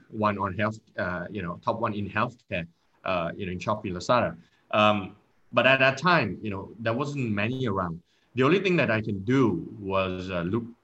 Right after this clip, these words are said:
at the U K market, the U S market. I would look at the shop, and I've learned from the people that s-, are successful from Amazon and eBay. I would go, uh, in, uh, go on YouTube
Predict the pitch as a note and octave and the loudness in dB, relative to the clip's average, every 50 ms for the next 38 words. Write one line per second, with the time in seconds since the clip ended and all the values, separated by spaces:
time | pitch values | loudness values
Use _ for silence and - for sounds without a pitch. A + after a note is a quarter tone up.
0 | _ _ _ _ _ _ _ _ _ - G2+ G2+ G2 _ _ _ - G#2 G2+ G2+ | _ _ _ _ _ _ _ _ _ -4 -4 -4 -4 _ _ _ -12 -8 -4 -4
1 | G2 G2 G2+ A2+ G2+ F#2+ G2+ A2 B2+ B2 - G2 E2+ - F2+ F#2+ F#2+ F#2+ G2 G2 | -4 -4 -4 -4 -4 -2 0 -2 -2 -2 -4 -8 -8 -8 -12 -10 -8 -6 -6 -6
2 | F#2+ - - G#2+ A#2+ B2 F#2 - E2+ E2+ - - _ _ _ _ _ _ F#2+ G2 | -6 -6 -4 -4 -4 -2 -2 -6 -8 -10 -10 -16 _ _ _ _ _ _ -4 -2
3 | G2+ A2 A#2+ A#2 G#2+ A2+ G#2+ F#2 F#2+ - - - G#2+ G2+ G#2 G#2+ G#2+ - - _ | -2 -2 -2 -2 -2 -4 -4 -4 -10 -14 -8 -2 0 2 2 2 0 -2 -12 _
4 | _ D2 E2+ G2 G2 G2 F#2+ F#2 G2 G#2 G#2 G2+ G2+ G2 G2 F#2 - G#2 G2 F#2+ | _ -10 -8 -6 -4 -4 -4 -4 -2 -2 0 0 -2 -4 -6 -4 -2 -2 -2 -2
5 | F#2+ F#2 F2+ F2+ - A2 G#2+ G#2 - G#2+ G2+ F#2+ F#2+ - - - - - _ _ | -2 -4 -6 -6 -2 -4 -4 -2 -2 -4 -2 -2 -4 -6 -6 -10 -18 -20 _ _
6 | - G2 F2+ - - - - G#2+ G#2+ G#2+ A2+ - - _ _ C#3 C#3 C3 - A#2 | -6 -6 -6 -6 -8 -12 -6 -6 -6 -6 -6 -14 -20 _ _ -6 -6 -4 -2 -2
7 | G#2+ G2+ F#2+ F#2 F#2 F2+ - - - G2 G#2+ G#2 A#2 A#2+ B2 B2+ B2 _ _ _ | 0 0 0 0 -4 -6 -6 -6 -4 -4 -2 -2 -2 -2 -4 -4 -8 _ _ _
8 | _ _ _ - G#2+ G#2 F#2+ F#2+ G2+ G#2 A2+ A2+ B2 B2+ C3 B2+ - _ _ _ | _ _ _ -8 -8 -6 -6 -4 -4 0 2 2 2 2 0 -6 -12 _ _ _
9 | _ _ _ - G2+ G2+ G2+ G#2 G#2+ A2 G#2+ A2 A2 G#2 G2+ G2 G2 F#2+ G2 F#2 | _ _ _ -2 -2 0 0 0 0 -2 -2 0 0 0 0 0 0 -2 -2 -4
10 | F#2 - D#2 F2 F2 E2+ - - G2+ F#2+ F#2 F#2 F2+ F2+ F2 F2 F2 - C#2+ C#2 | -6 -6 -4 -4 -4 -4 -4 -6 -6 -6 -6 -4 -4 -4 -6 -8 -10 -10 -8 -8
11 | D2 C2+ C2+ D2 C#2+ C#2+ C#2+ D2 F2 G#2+ G2+ G#2 F#2+ F#2+ F#2 F#2+ G#2+ A#2+ B2 - | -6 -6 -4 -4 -4 -4 -6 -6 -8 -6 -4 -2 -2 -2 -2 0 0 0 0 0
12 | - C#3+ D3 D#3 D3 | 0 2 2 2 0